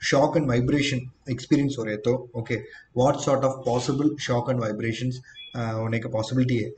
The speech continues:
Electromagnetic interference, इलेक्ट्रोमैग्नेटिक compact इम्पीडेंस क्या-क्या है, ठीक है। अगर वो heat generate करवा रहे तो उसका, उससे दूसरा equipment का डिस्टेंस कितना होना पड़ेगा, अगर passenger भी उसके अंदर है तो भी, और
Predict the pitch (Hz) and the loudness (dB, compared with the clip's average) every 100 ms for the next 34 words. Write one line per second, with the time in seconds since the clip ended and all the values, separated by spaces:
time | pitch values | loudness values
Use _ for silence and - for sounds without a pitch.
0 | - _ 123 131 131 143 139 139 127 127 | -18 _ 2 2 2 0 0 0 0 0
1 | 123 135 135 127 120 131 131 120 117 135 | 0 -2 0 -2 0 -2 -2 -2 -2 0
2 | 127 131 123 120 117 - - 113 110 117 | 0 0 0 0 -2 -4 -4 -4 -2 -2
3 | 110 110 - _ - 139 - 113 - - | -2 -6 -14 _ -6 -4 -2 -6 -8 -16
4 | - 135 151 160 - - - 131 131 127 | -6 0 0 0 -6 -14 -4 2 2 4
5 | 160 151 131 127 131 120 110 107 110 123 | 4 4 4 2 0 -2 -4 -2 -2 -2
6 | 143 143 - - 127 - 147 147 - 139 | -6 -6 -10 -6 -2 2 2 0 -4 -4
7 | 127 - 156 160 160 - - - - 127 | -4 2 4 4 2 -10 -20 -20 -2 -2
8 | 139 147 123 131 127 123 131 123 - 127 | 0 0 2 2 2 2 2 0 0 -2
9 | 127 113 131 117 107 107 107 107 110 - | -4 -2 0 0 -2 -4 -2 -2 -2 -8
10 | _ _ - 123 143 - 117 120 147 151 | _ _ -4 0 0 0 0 0 2 2
11 | 143 151 - 120 110 117 107 110 127 147 | 4 2 2 -2 0 0 -2 -4 -4 -4
12 | - - - 123 | -8 -18 -4 2